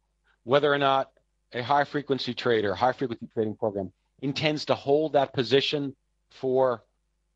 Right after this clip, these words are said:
three milliseconds or three years?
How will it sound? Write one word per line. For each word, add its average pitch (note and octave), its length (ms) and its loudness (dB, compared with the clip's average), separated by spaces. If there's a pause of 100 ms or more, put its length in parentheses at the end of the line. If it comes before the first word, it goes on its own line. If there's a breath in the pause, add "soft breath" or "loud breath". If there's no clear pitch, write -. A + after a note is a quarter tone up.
(380)
three F3+ 320 4
milliseconds E3 840 0 (300)
or A2+ 120 -2
three A2+ 240 -6
years? F2 520 -8